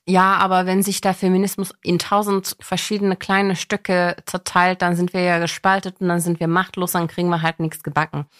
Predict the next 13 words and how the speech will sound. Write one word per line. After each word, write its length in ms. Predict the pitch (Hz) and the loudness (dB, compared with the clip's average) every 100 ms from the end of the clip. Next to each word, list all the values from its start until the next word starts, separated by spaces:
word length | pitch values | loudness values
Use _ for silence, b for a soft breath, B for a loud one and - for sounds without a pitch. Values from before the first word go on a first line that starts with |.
| B B B | B B B
Diese 260 | 220 247 | 0 0
Perspektive, 540 | 269 254 240 240 - 220 | 2 0 2 -4 -4 -2
das, 180 | 214 - | -2 -2
das 220 | - 208 226 | -8 -6 0
höre 140 | 240 | 0
ich 160 | 233 214 | 2 0
halt 180 | 202 202 | 0 0
öfter. 420 | 170 160 - 151 143 B B B B | -4 -4 -10 -14 -16 B B B B
Das 160 | 180 - | -2 2
höre 120 | 226 | 2
ich 160 | 214 - | 2 0
öfter, 360 | 208 - 214 | 0 2 2
wenn 360 | 196 190 185 | 2 0 -2